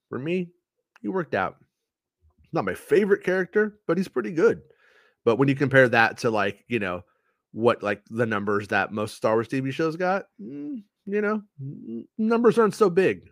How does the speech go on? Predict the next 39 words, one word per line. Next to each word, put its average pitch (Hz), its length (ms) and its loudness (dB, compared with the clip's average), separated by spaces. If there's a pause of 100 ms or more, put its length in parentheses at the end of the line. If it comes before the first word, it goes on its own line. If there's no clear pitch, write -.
(180)
you 98 140 -6
know? 101 220 -6 (1200)
So, 90 360 -2
uh, 85 280 -2
Star 139 200 4
Wars 143 160 6
Make 139 140 0
says, 117 160 -2
"I 135 140 4
was 139 160 2
late 127 160 2
to 113 80 -4
Fallen 101 200 -2
Order, 101 300 -2 (100)
but 101 240 -6 (160)
played 85 280 -8
it." - 120 -10 (1600)
Yeah, 80 440 -14
yeah, 76 180 -14 (120)
yeah. 80 100 -14 (840)
Yeah, 101 240 -2
I, 139 240 6
I'm, 147 280 4 (120)
I'm, 160 320 2
I'm 156 460 0
excited 131 500 0
for 113 280 0
it. 110 140 -2 (500)
Like 151 140 -2
I 135 60 0
said, 120 380 0
I'm 139 220 0
bummed 123 420 -2
that 101 120 -4
we 107 100 -6
have 107 180 -4
to 101 80 -6
wait 104 180 -4
longer, 98 540 -4